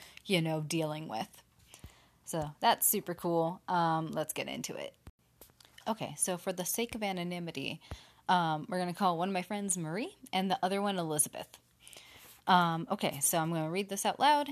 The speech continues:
and then I'll go into what the dream was about. "Marie didn't remember me. Elizabeth doesn't know me.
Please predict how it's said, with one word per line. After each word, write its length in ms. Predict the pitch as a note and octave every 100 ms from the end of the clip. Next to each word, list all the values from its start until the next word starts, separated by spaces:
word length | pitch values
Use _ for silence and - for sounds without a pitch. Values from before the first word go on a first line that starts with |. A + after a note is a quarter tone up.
| C4+
and 160 | F#3 F3
then 180 | E3 D#3+
I'll 340 | D3+ D#3 D3+ _ -
go 160 | E3
into 200 | D#3+ E3
what 140 | D3+ D3
the 60 |
dream 200 | D3 D3+
was 120 | D3+
about. 300 | - C3+ B2 - - - - - _ -
"Marie 460 | F#3+ F#3 A#3 B3 F3+
didn't 340 | F#3 F3+ -
remember 460 | F3+ E3+ F3 E3+ C#3+
me. 260 | - - - _ _ _ _ _ -
Elizabeth 480 | F#3+ G3 F3 E3 -
doesn't 320 | E3 D3+ D3+
know 240 | D3 D3+ E3
me. 260 | - -